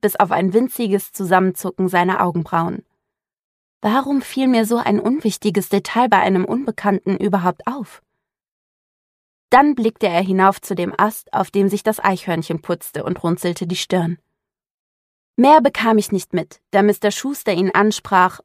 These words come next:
worauf er sich ihm wieder zuwandte. Die beiden entfernten sich mit schnellen Schritten in Richtung Eingang. Die Bewegungen hatten etwas Surreales und erinnerten mich an den Filmauftritt von Edward Cullen.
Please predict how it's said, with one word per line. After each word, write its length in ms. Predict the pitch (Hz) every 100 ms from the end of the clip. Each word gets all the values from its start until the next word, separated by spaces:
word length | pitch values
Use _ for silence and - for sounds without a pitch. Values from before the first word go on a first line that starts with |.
| -
worauf 380 | 226 277 320 -
er 120 | 240
sich 240 | 214 214 202
ihm 200 | 185 170
wieder 280 | 165 170
zuwandte. 680 | - 170 160 165 175 - 226 - _ _ _ _ _ _ -
Die 80 | 226
beiden 300 | 240 277 262
entfernten 560 | 208 - 226 233 220
sich 200 | 208 202
mit 160 | 202 185
schnellen 340 | 220 202 208
Schritten 360 | - 226 - 208
in 140 | 185
Richtung 380 | 180 190 196 180
Eingang. 460 | 180 180 165 165 175 _ _ _ _ _ -
Die 80 | 226
Bewegungen 720 | 214 202 285 320 240 220 208
hatten 240 | 233 262
etwas 400 | 233 220 - 214
Surreales 640 | 240 269 196 165 165 170 -
und 160 | 190
erinnerten 540 | - - 254 269 - 214
mich 240 | 214 -
an 100 | 196
den 140 | 180 170
Filmauftritt 800 | - 269 285 214 202 - 196
von 200 | - 190
Edward 360 | - 185 185 180
Cullen. 420 | - 175 160 -